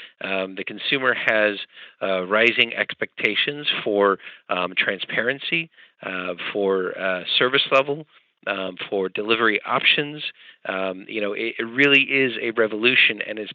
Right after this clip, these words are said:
being led by the consumer. And retailers are having to, uh, revisit again, go back to the whiteboard, and redesign their supply chains in a way that has demand or the consumer at the heart or at the core of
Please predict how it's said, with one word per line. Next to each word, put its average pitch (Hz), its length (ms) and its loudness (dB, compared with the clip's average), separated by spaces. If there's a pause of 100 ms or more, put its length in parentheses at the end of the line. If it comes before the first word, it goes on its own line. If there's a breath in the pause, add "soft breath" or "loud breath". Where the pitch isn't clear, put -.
being 135 320 -2
led 127 220 6
by 107 120 2
the 95 100 -6
consumer. 110 540 -2
And 98 240 -8
retailers 110 680 2 (380 loud breath)
are 107 160 4
having 113 320 0 (140)
to, 110 300 2 (300 loud breath)
uh, 98 280 -2
revisit 131 640 2
again, 107 420 2
go 104 100 2
back 110 340 2
to 147 100 0
the 120 100 2
whiteboard, 98 600 2 (280 loud breath)
and 95 140 -6
redesign 113 960 2
their 101 140 0
supply - 460 2
chains 95 400 0
in 98 80 -8
a 98 80 -2
way 101 220 2
that 101 160 2
has 120 300 -2 (100)
demand 113 800 -2 (520 soft breath)
or 113 140 2
the 107 80 0
consumer 110 840 2 (260 soft breath)
at - 160 -2
the 117 60 2
heart 113 520 0 (120)
or 107 320 2
at 107 160 0
the 104 80 -8
core 120 460 4
of 98 280 -2